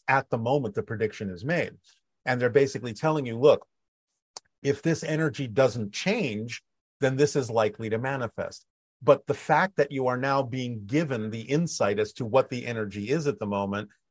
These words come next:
can change the prediction and actually make it obsolete. So it's not that a lot of predictions that are made about the so-called future turn out wrong. It's just that somebody said,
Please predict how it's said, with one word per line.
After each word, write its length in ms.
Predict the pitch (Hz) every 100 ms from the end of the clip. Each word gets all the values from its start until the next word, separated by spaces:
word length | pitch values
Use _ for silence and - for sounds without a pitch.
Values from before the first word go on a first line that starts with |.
| _ -
can 340 | 147 131 123
change 520 | - 143 127 127 104
the 100 | 110
prediction 540 | 107 104 131 135 101 98
and 120 | 104
actually 360 | 104 104 110
make 240 | 98 95 95
it 80 | 90
obsolete. 640 | 87 92 - 98 131 101 _ - _ _ _
So 340 | - 131 113
it's 180 | 113 -
not 240 | 139 180
that 120 | - 117
a 60 |
lot 240 | 113 113 113
of 80 |
predictions 600 | - 107 117 - 117 104
that 120 | 101 101
are 100 | 98
made 300 | 104 117 139
about 380 | - 101 98
the 160 | - 87
so-called 640 | - - 110 101 101 92
future 460 | - 127 - 104 - _ _ _ _ -
turn 240 | 170 151
out 260 | 127 101 101
wrong. 540 | 120 160 101 92 101 _ _ _
It's 220 | - -
just 340 | - 131 - 123
that 260 | 120 117 _ _ _ _
somebody 340 | - 135 127
said, 320 | 120 127 110